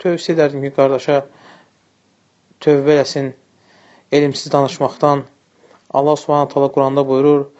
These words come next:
"Lə təqfu mə leysə ləkə bihə elm." Elmin olmayan məsələlərdə danışma, dil uzatma. Ə, tövsiyə edərdim ki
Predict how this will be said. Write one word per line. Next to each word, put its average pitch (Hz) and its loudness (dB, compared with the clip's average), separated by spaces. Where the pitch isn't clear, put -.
"Lə 147 2
təqfu 156 0
mə 147 0
leysə 151 0
ləkə 135 -4
bihə 139 0
elm." 143 -2
Elmin 147 0
olmayan 139 0
məsələlərdə 139 0
danışma, 143 -4
dil 143 -6
uzatma. 139 -2
Ə, 135 2
tövsiyə 160 2
edərdim 147 2
ki 147 0